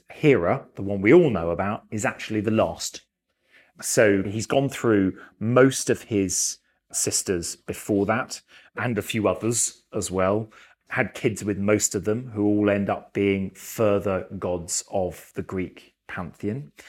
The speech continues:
and then finally ends up with Hera. And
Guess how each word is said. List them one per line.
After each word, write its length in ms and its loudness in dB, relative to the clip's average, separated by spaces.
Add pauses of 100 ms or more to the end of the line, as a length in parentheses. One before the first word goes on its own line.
(260)
and 160 -4
then 140 -2
finally 760 0
ends 280 -2
up 260 -2
with 480 -6 (100)
Hera. 440 0
And 140 -4